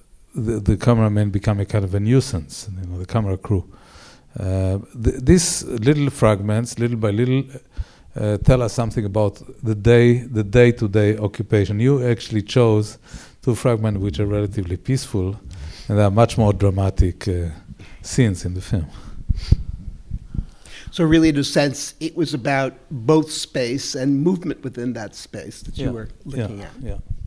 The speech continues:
Speaker 2: And in terms of the, uh, idea of kind of keeping the distance that we get here, that was something that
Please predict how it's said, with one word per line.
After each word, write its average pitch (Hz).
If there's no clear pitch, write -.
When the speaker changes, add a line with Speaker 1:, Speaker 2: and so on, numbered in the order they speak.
Speaker 2:
And 180
in 170
terms 190
of 160
the, 135
uh, 131
idea 156
of 139
kind 165
of 147
keeping 160
the 139
distance 147
that 131
we 127
get 123
here, 131
that 120
was -
something 139
that 127